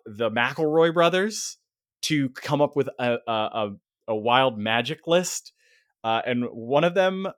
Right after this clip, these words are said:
on the magic wild, uh, list is, um, if you roll, like, a two, 'cause two is, like, the, um, like, the lowest you have before there's one that's, like, he has to draw from a deck of, like, terrible things.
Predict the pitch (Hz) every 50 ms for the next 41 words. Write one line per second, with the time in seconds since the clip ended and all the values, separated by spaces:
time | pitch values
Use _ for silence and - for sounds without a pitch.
0 | _ _ _ _ _ - 135 147 151 147 139 135 143 143 147 143 147 123 123 120
1 | 120 120 123 127 127 127 123 123 _ - 120 120 117 113 113 110 117 120 123 117
2 | - - - - - 120 120 117 113 110 110 107 107 107 107 - - _ - -
3 | 110 104 101 101 101 101 101 104 _ _ _ _ _ _ _ _ _ - - 143
4 | 131 165 165 135 110 127 143 151 156 156 151 147 143 123 110 - - _ - 117
5 | 110 - - - - 135 127 131 135 139 147 170 165 147 _ _ _ _ _ _
6 | _ _ _ _ _ _ _ _ - - 180 - - - 214 226 220 214 190 151
7 | 185 165 147 - 147 - 123 113 135 135 131 - 127 120 117 113 107 104 104 107
8 | - _ _ - 120 107 - - 123 123 127 120 117 120 117 120 120 113 - -
9 | - 113 113 104 - 110 113 113 110 113 107 104 107 - - 113 107 107 104 113
10 | 107 98 95 - 113 101 104 104 101 101 95 - - 107 92 - 120 110 101 -
11 | - 117 101 - 117 107 107 107 104 - 120 104 98 98 95 - - - 110 107
12 | 104 - 110 98 101 107 98 - - - - 120 113 110 101 104 107 107 101 -
13 | - 110 104 104 107 110 113 117 - - - -